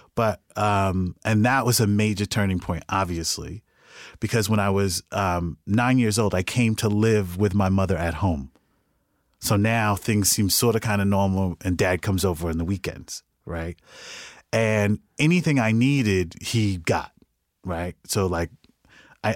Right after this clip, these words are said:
I always knew, 'cause my mother's rule when it came to money was, um, "Don't ask me for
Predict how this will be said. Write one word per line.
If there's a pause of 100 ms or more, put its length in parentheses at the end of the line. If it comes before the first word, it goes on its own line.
I
always
knew,
'cause
my
mother's
rule
when
it
came
to
money
was,
um, (680)
"Don't
ask
me
for